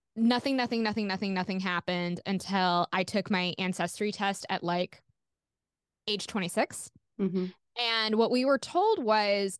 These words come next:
Speaker 1: the, what we, my parents were told, so my parents at that time were not allowed to pick the donor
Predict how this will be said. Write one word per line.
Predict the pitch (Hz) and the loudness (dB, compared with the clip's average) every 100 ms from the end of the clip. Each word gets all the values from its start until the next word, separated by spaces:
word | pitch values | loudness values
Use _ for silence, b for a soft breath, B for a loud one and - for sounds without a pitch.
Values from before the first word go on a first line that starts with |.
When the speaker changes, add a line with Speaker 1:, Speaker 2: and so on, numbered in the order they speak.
| - | -14
Speaker 1:
the, | 196 214 196 | -8 -8 -2
what | 226 254 226 | 2 2 2
we, | 208 233 269 | 0 0 2
my | 226 240 | 0 -2
parents | 233 285 294 277 | -2 -4 -4 -4
were | |
told, | 233 220 202 202 | -2 -2 -2 -6
so | 233 | -4
my | 247 | -2
parents | 220 277 294 - 190 _ | -2 -2 -4 -6 -14 _
at | 220 214 | -4 -2
that | 202 | -2
time | - 233 208 | -2 0 0
were | 196 | 2
not | 185 180 | 2 2
allowed | 180 175 | 0 -2
to | |
pick | - - | -6 -8
the | 175 | -2
donor | 185 - - | -2 -2 -8